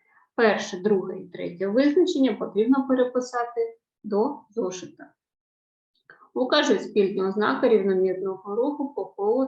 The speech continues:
та коливального руху. Звісно, ви пам'ятаєте з попереднього уроку, що є таке поняття, як період коливання та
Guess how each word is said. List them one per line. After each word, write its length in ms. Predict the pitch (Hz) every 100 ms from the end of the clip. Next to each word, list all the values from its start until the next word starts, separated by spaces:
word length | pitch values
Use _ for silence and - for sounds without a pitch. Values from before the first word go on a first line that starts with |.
| 262
та 300 | 202 214 -
коливального 800 | 196 190 185 185 185 202 208 220
руху. 260 | 233 226 - - _ _ _ _ _ _ 226
Звісно, 440 | 214 214 - 185
ви 120 | 202
пам'ятаєте 720 | 180 185 190 196 196 - - -
з 60 |
попереднього 800 | - - - 190 180 196 196 196
уроку, 500 | 208 240 - - 370 - _ _
що 380 | - 202 185 -
є 280 | 202 190 180
таке 400 | 196 - 190 -
поняття, 500 | 196 185 185 190 -
як 300 | 190 185 -
період 420 | 202 202 180 -
коливання 760 | - 196 196 208 247 302 294 277 -
та 340 | 208 254 -